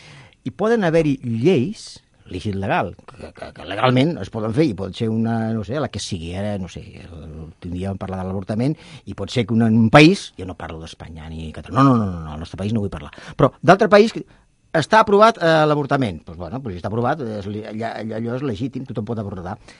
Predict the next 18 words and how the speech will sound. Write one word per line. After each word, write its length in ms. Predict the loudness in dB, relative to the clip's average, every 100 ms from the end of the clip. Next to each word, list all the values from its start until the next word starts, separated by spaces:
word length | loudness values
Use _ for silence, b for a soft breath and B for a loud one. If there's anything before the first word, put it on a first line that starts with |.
| B -8
Ara, 180 | -8 -8 -14 _ _ _ -14
des 300 | -12 -10 -10
del 80 | -8
punt 140 | -6
de 60 | -4
vista 200 | -2 0
moral, 320 | 0 0 -4 _
un 200 | -6 -4 -4
sap 260 | -8 -8
que 80 | -6
allò, 220 | -4 -6 -8 _ -14
doncs, 300 | -10 -10 -8
no 180 | -6 -6
ho 20 |
pot 160 | -10 -8
fer. 200 | -6 -6 B B B _
Aleshores, 440 | -8 -6 -6 -6 -10 _
aquesta, 560 | -4 0 0 -2 -8